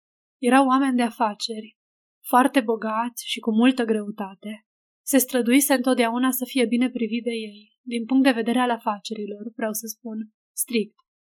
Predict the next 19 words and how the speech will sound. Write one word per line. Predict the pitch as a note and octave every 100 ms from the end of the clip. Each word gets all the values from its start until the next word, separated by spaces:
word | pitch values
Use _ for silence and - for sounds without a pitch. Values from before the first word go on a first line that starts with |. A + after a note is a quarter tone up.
| _
numai | D4+ D4
din | B3 A#3+
punct | C4 C4
de |
vedere | A3 A3 A3+
al | A3+
afacerilor. | A3 - G3+ - G#3+ G#3 G#3 G#3 _ _ _ _ _ -
„Ce | -
mai | C4
faci?” | - G#3 G#3+ -
spuse | - - A#3 A#3
unul. | G#3+ G#3+ G#3+ A3 _ _ _ _ _ B3
„Dar | B3 D4 -
tu”, | A3+ G#3+ _ -
răspunse | B3 A#3 A#3+ A3+ A3+
celălalt. | A#3 G#3+ G#3 G#3 G#3+ _ _ _ _ _ C4+
„Bine”, | C#4+ C#4+ A3+
spuse | G#3+ B3 A3+ A3+
primul. | - G#3+ G#3+ G#3+ A3